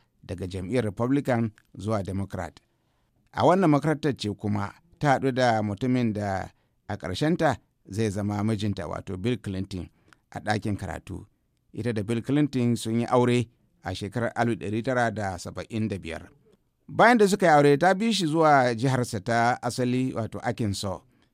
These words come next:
inda aka zaɓe shi ya zama gwamna a shekarar alif ɗari tara da saba'in da takwas. Diyarsu ɗaya tilo, Chelsea, an haife ta ne a Arkansas. A shekarar alif ɗari tara da casa'in da biyu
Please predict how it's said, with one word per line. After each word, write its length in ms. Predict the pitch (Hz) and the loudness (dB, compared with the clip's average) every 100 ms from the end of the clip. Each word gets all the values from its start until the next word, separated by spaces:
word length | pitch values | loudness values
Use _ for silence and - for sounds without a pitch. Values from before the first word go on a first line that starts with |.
| _ _ | _ _
inda 440 | 110 113 104 104 - | -4 -2 -2 -4 -4
aka 220 | 110 110 | -4 -6
zaɓe 360 | 95 90 113 | -6 -6 -6
shi 260 | 117 98 - | -6 -8 -10
ya 120 | 92 98 | -10 -6
zama 440 | 104 107 107 107 | -4 -4 -4 -4
gwamna 400 | 101 131 123 113 82 | -2 0 0 -2 -6
a 60 | |
shekarar 380 | 95 98 117 113 - | -8 -8 -6 -8 -4
alif 280 | 113 104 | -4 -4
ɗari 240 | 67 98 113 | -8 -8 -6
tara 260 | 127 117 104 | -2 -2 -2
da 240 | 101 87 | -6 -8
saba'in 360 | 87 87 82 104 | -10 -10 -6 -6
da 80 | |
takwas. 420 | 95 95 90 80 - _ _ _ _ _ _ _ _ _ _ _ | -6 -10 -10 -12 -16 _ _ _ _ _ _ _ _ _ _ _
Diyarsu 380 | 139 196 220 160 | 4 6 4 2
ɗaya 220 | 151 180 | 4 4
tilo, 480 | - 120 113 135 135 - _ _ - | 2 0 4 4 4 -4 _ _ -2
Chelsea, 520 | 143 143 - 107 92 _ _ | 2 2 0 -8 -10 _ _
an 140 | 117 | -6
haife 300 | 123 95 123 123 | -4 -4 -4 -4
ta 100 | 104 | -2
ne 360 | 123 131 131 - _ | 0 0 -4 -10 _
a 300 | 98 95 78 _ | -6 -6 -8 _
Arkansas. 640 | 110 107 104 87 - 85 - _ _ _ _ _ _ _ _ | -8 -8 -10 -10 -12 -14 -16 _ _ _ _ _ _ _ _
A 80 | 156 | -2
shekarar 500 | 175 170 254 233 180 - | -2 0 2 2 -2 -2
alif 200 | 190 190 | 0 0
ɗari 280 | 135 135 139 | 2 2 2
tara 260 | 156 143 110 | 2 2 2
da 140 | 113 | -4
casa'in 460 | 110 107 120 139 143 | -4 -8 0 2 2
da 100 | 113 | 0
biyu 380 | 92 104 101 | -4 -8 -10